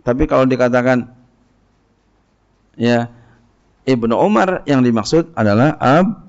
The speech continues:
Abdullah. Wa qala Ibnu Abbasin. Begitu Ibnu Abbas, wa Ibnu Mas'ud. Ibnu Mas'ud radhiyallahu anhum ajma'in. Wa hadhil idafatu la tufariqu.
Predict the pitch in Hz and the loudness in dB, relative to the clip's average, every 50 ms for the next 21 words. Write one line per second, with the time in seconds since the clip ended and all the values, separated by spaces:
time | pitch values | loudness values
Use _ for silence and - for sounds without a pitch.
0 | - - - 98 95 104 107 113 117 110 104 104 98 101 104 101 101 92 80 82 | -12 -8 -8 -8 -8 -6 -4 -2 0 0 2 2 2 0 0 0 0 -2 -2 -4
1 | 85 82 80 - 98 - - - - 110 104 107 104 101 - - - _ _ _ | -6 -10 -12 -14 -14 -16 -16 -18 -20 -18 -18 -16 -16 -16 -18 -20 -20 _ _ _
2 | - 127 - _ _ _ _ _ _ _ _ _ _ _ _ _ _ _ _ _ | -20 -20 -20 _ _ _ _ _ _ _ _ _ _ _ _ _ _ _ _ _
3 | - - 101 101 131 143 147 151 139 139 139 127 127 135 - 123 117 113 123 120 | -6 -6 -4 0 0 2 2 2 2 0 -2 0 0 0 0 0 0 0 0 0
4 | 113 110 110 107 104 92 - - 110 120 143 135 101 92 - - 160 147 147 143 | 0 0 -2 -2 -2 -2 -2 -2 -2 -2 0 0 0 -2 -2 -2 -2 -2 0 2
5 | 139 127 117 127 123 120 120 120 120 - - - - - 107 117 120 110 120 120 | 2 2 2 2 2 2 0 0 -2 -4 -10 -18 -10 -6 -4 -2 -2 -2 -2 -2
6 | 117 117 113 113 - 123 127 123 120 117 117 117 - - - _ _ _ _ _ | -2 -2 -4 -6 -4 -2 -2 0 0 0 -2 -2 -6 -10 -20 _ _ _ _ _
7 | _ _ _ _ _ _ _ _ - - 107 101 107 113 113 - - - 117 117 | _ _ _ _ _ _ _ _ -10 -4 -2 0 0 0 -2 -4 -6 -4 -2 -2
8 | 117 117 113 113 117 85 107 104 101 104 110 107 107 104 - 104 110 113 107 101 | 0 0 -2 -4 -4 -4 -4 -2 -2 0 0 0 -2 -2 -2 -2 -2 -2 -2 -2
9 | 104 107 107 - - 104 104 107 107 104 - 107 104 95 - - _ _ _ _ | -4 -6 -8 -8 -6 -6 -4 -2 -2 -2 -2 -4 -6 -8 -10 -18 _ _ _ _
10 | _ _ _ _ _ _ _ _ _ - 110 101 _ _ _ _ _ _ _ _ | _ _ _ _ _ _ _ _ _ -20 -20 -20 _ _ _ _ _ _ _ _
11 | _ _ _ _ _ _ - - _ _ _ _ _ _ _ _ _ - - _ | _ _ _ _ _ _ -20 -20 _ _ _ _ _ _ _ _ _ -20 -20 _
12 | _ - - - - _ _ _ _ _ _ _ _ _ _ _ _ _ _ _ | _ -16 -16 -16 -18 _ _ _ _ _ _ _ _ _ _ _ _ _ _ _
13 | _ _ _ _ _ _ _ _ _ - _ _ _ _ _ _ _ _ _ - | _ _ _ _ _ _ _ _ _ -20 _ _ _ _ _ _ _ _ _ -8
14 | - 113 - - 160 170 165 165 147 147 143 143 139 123 - 170 165 - 196 202 | -6 -4 -2 0 0 0 0 0 0 0 0 0 0 0 -2 -4 -4 -2 -4 -4
15 | - - 151 147 139 147 139 127 143 147 131 123 - 110 104 98 | -2 -2 -2 -2 -2 -2 -4 -2 -2 -2 -2 -2 -4 -8 -14 -14